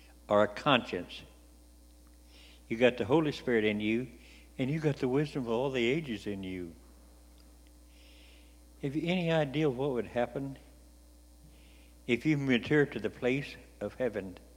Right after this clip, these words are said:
the wisdom of the ages in you? A thing that I've been sharing with people, the mind is your living room.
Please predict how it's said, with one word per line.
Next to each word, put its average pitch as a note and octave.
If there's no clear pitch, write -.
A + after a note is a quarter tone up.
the G2+
wisdom C3
of G2+
the -
ages A#2+
in C3
you? C3+
A A#2+
thing D#3+
that C3+
I've C3+
been C3+
sharing D3
with G2+
people, F2
the A2
mind A2
is G2+
your A2+
living A2
room. E2+